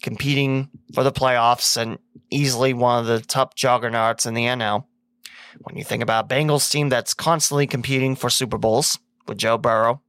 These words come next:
leading the way, when you think about the Cincinnati Cyclones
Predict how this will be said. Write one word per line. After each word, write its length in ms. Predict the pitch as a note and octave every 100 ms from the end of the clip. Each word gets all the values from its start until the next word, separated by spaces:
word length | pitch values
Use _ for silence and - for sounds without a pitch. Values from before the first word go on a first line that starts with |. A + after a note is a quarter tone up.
| _
leading 240 | A2 A2+ B2+
the 60 |
way, 280 | B2 A#2+ A#2+ - - - - - - _ _ _ -
when 80 | -
you 60 |
think 200 | - G#2+
about 200 | G#2+ A#2+
the 80 | A2
Cincinnati 420 | - A#2 - A#2+
Cyclones 840 | - D#3 D#3+ D3 C3+ C#3+ F3 -